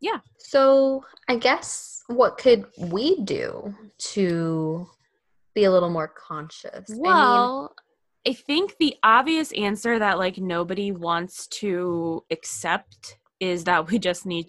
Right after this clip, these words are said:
Speaker 1: to use less reusable con-, or non-reusable containers
Speaker 2: Mm-hmm.
Speaker 1: and just, like, single-use items
Speaker 2: Mm-hmm.
Speaker 1: and try to be m-,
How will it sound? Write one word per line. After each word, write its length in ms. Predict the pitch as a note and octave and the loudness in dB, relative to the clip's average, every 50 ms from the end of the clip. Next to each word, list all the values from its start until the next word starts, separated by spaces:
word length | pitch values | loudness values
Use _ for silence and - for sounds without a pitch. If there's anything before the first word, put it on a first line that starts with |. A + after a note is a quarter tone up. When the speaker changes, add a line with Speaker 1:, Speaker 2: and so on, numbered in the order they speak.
| - | -10
Speaker 1:
to 600 | - F#3+ F3 E3+ E3 E3 D#3+ D#3+ D#3 D#3 D#3 - - _ | -8 -6 -6 -4 -4 -4 -6 -6 -6 -8 -10 -10 -12 _
use 320 | D#3+ D#3+ E3 E3 E3 - D3+ | -10 -8 -6 -6 -8 -10 -6
less 440 | D3 D3+ D3 D#3+ - - - - - _ _ _ _ E3 | -2 -2 -2 -2 -4 -8 -16 -18 -20 _ _ _ _ -16
reusable 640 | E3 D#3+ E3+ D#3+ D#3 D#3 D#3+ D#3+ E3+ D#3 D#3 D#3 _ _ | -12 -12 -8 -6 -6 -6 -6 -8 -8 -8 -8 -10 _ _
con-, 140 | D#3 D#3 - _ - | -20 -20 -18 _ -8
or 220 | D#3+ D#3+ D#3 D3 D3+ - | -6 -6 -6 -6 -8 -10
non-reusable 960 | D#3 E3 D#3+ E3 E3 F3 F#3 F#3 E3 D#3+ D#3+ D3+ D#3 D#3 D#3+ D#3 C#3+ D3+ D#3 | -12 -6 -2 2 4 4 4 2 0 -6 -6 -6 -8 -8 -10 -10 -10 -10 -10
containers 800 | - D#3+ E3 - D#3+ D3+ D3 D3+ D3+ D3+ D3+ D3+ D3+ D#3 - - _ _ _ _ _ _ _ _ _ _ - | -10 -14 -14 -12 -10 -10 -8 -8 -8 -8 -8 -8 -10 -12 -14 -18 _ _ _ _ _ _ _ _ _ _ -16
Speaker 2:
Mm-hmm. 220 | G#3+ G#3 G#3+ A3 - | -14 -14 -12 -10 -8
Speaker 1:
and 300 | D#3 D3+ D3+ D3+ D3+ D3+ | -8 -6 -6 -8 -8 -10
just, 240 | D3+ D3 D3 - | -10 -12 -12 -10
like, 140 | - D3+ D3+ - - - _ | -8 -8 -10 -10 -12 -20 _
single-use 720 | - - - D#3+ D#3+ E3 E3 D#3 - D3+ D#3 D#3 - - - | -16 -10 -8 -6 -4 -4 -6 -6 -6 -8 -10 -10 -10 -10 -8
items 640 | D3 D#3 D#3 D3+ D#3 D3 D#3 E3+ E3+ D#3+ - - - _ _ _ _ _ _ _ _ _ _ - | -6 -6 -4 -6 -6 -8 -10 -12 -14 -16 -18 -20 -20 _ _ _ _ _ _ _ _ _ _ -8
Speaker 2:
Mm-hmm. 380 | A3 G#3+ G3+ G3 F3+ F3+ F#3 G#3 | -6 -4 -4 -4 -6 -6 -8 -8
Speaker 1:
and 120 | F#3 F3+ E3+ | -8 -8 -6
try 280 | - F#3 E3 D#3+ D#3+ | -4 -2 -2 0 -2
to 80 | D#3+ D#3+ | -2 -4
be 160 | D#3+ D#3+ D#3+ | -6 -6 -6
m-, 160 | D#3+ D#3+ - | -6 -8 -12